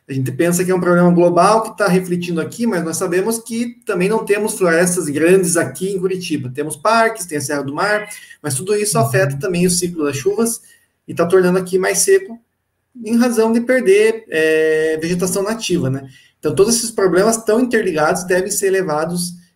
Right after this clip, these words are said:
Speaker 1: em conta no, na gestão ambiental.
Speaker 2: Maravilha. Nicole, temos um minutinho. Você quer fazer a sua pergunta e aí a gente encerra.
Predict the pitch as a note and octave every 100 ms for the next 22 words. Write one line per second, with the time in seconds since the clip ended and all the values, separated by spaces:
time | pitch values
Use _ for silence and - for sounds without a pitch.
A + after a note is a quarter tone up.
0 | - D3 C#3 D#3+ F3 D#3 C#3+ C#3+ C3+ C3
1 | B2+ D3 C#3 D#3+ E3+ C3+ C3 - _ _
2 | _ _ _ _ _ _ _ _ _ _
3 | _ _ _ _ _ _ _ _ _ _
4 | _ - E3 F#3+ E3+ F3 F3+ F3+ G3 G3
5 | G3 G#3+ G#3+ F#3+ G#3 A#3 C4 C4 A3+ G3
6 | D#3 - C3 - - F3 F3 E3+ - E3+
7 | F3 E3+ D3+ F#3+ A#3 A#3 C#4+ C#4+ C4 A#3+
8 | A3 G3+ G#3+ C4 C#4+ - G#3 D#3 C#3 C3+